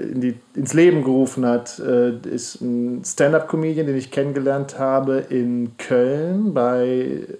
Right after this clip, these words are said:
Boing, der Comedy Club in Kölner von Manuel Wolf. Schöne Grüße an dieser Stelle.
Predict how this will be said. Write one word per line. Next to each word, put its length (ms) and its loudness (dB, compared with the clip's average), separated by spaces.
Boing, 680 4
der 280 -4
Comedy 280 0
Club 220 -4
in 120 -6
Kölner 520 0
von 200 -2
Manuel 540 2
Wolf. 240 6
Schöne 220 -4
Grüße 280 -2
an 140 0
dieser 240 0
Stelle. 320 0